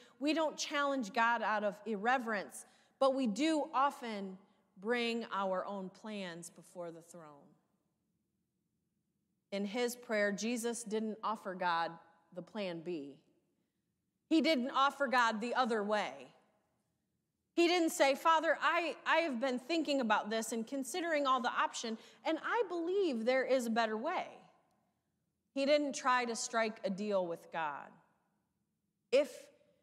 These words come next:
you do this, then I will." His words of deep worry and grieving and fear said, "If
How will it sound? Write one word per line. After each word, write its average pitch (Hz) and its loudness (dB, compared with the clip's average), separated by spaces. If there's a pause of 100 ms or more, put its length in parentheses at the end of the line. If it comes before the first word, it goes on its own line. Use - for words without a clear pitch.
(180)
you 220 -4
do 208 -2
this, 185 -4
then 208 -4
I 196 -4
will." 156 -10 (2750)
His 202 -2
words 220 2 (280)
of 196 2
deep 226 -2
worry 226 2
and 202 0
grieving 226 0
and 202 -4
fear 247 0
said, 208 0
"If 339 0